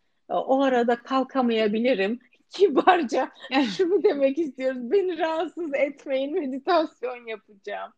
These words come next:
Speaker 2: Ay, bir de ben
Speaker 1: <laughs>
Speaker 2: yirmi dakikalık hep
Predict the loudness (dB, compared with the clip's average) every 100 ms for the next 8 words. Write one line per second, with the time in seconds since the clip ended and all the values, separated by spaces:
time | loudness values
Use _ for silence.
0 | _ -4 -4 -4 -12 -4 4 6 6 6
1 | 4 -6 -6 0 0 0 2 2 2 -4
2 | -4 -4 -10 -6 -6